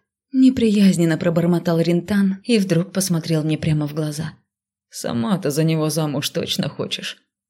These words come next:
«Конечно», хотела я ответить, даже губы шелохнулись, но под его прямым пронзительным взглядом растерялась.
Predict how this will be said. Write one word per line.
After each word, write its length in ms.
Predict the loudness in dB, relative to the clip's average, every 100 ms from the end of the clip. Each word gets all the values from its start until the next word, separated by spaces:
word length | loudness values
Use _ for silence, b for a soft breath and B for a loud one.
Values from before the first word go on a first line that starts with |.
| _ _ _ _ -14
«Конечно», 800 | -2 2 4 4 -2 -10 -16 -18 _ _ _
хотела 480 | -10 -6 -2 0 0
я 200 | -2 -4
ответить, 600 | -4 -2 -2 -2 -6 0
даже 260 | 2 2
губы 260 | -2 0 0
шелохнулись, 760 | 0 -2 -2 2 2 2 -4 -8 b b b
но 220 | -2 0 2
под 160 | 4
его 240 | 4 4 2
прямым 440 | 4 6 8 6
пронзительным 600 | 4 0 0 0 0 0
взглядом 540 | -2 -2 2 2 0 -4
растерялась. 720 | -4 -4 -6 -6 -10 -12 -14